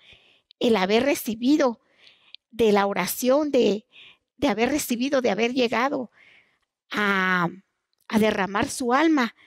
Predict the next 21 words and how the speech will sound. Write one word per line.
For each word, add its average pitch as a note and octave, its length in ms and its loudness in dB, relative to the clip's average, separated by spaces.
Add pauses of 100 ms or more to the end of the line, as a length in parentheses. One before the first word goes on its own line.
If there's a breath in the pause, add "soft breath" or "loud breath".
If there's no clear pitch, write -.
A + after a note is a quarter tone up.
(840 soft breath)
haber A#3 260 2
obtenido B3+ 600 0
lo A3+ 120 2
que F#3 240 2
ella A3 200 2
quería. C#4+ 500 0
Ella C4 200 2
tenía B3+ 340 0
claro C#4 360 0
qué B3+ 200 2
era C4+ 100 2
lo C4 100 0
que A3 140 -2
quería B3 420 2 (400 loud breath)
y B3 120 4
lo C4 140 4
recibió, C#4+ 540 -2
hermanos, G#3+ 540 -4 (600)
y C4 100 0
lo A#3 120 4
recibió. A3 580 -2